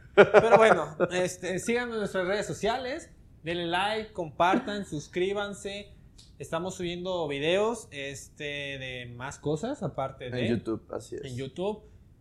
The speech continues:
Speaker 1: Eh, estamos transmitiendo, estamos en nuestros canales independientes, estamos moviéndonos ahí poco a poco, compartan, nos ayudan mucho, están en Spotify, muchas gracias, porque ya hemos visto que llegamos a varios países diferentes.
Speaker 2: Ay, sí,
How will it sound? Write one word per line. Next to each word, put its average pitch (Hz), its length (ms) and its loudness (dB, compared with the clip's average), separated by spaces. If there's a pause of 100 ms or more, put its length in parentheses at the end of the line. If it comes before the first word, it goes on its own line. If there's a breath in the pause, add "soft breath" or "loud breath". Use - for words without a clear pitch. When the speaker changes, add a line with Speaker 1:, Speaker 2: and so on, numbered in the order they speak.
(460)
Speaker 1:
Eh, 135 200 -8
estamos 139 340 -8
transmitiendo, 202 1120 -2
estamos 151 680 -6
en 147 60 -10
nuestros 135 260 -12
canales 147 460 -10
independientes, 185 880 -8
estamos 175 360 -8
moviéndonos 175 600 -8
ahí 170 80 -10
poco 160 240 -10
a - 40 -14
poco, 196 320 -8
compartan, 170 580 -6
nos 160 120 -16
ayudan 147 260 -10
mucho, 185 300 -6
están 170 300 -12
en 170 60 -14
Spotify, 165 540 -10
muchas 175 300 -12
gracias, 170 460 -10
porque 127 360 -12
ya 127 180 -10
hemos 147 180 -12
visto 156 200 -12
que 147 100 -12
llegamos 135 300 -12
a 151 40 -8
varios 147 220 -10
países 147 300 -10
diferentes. 190 480 -10
Speaker 2:
Ay, 208 200 0
sí, 220 440 2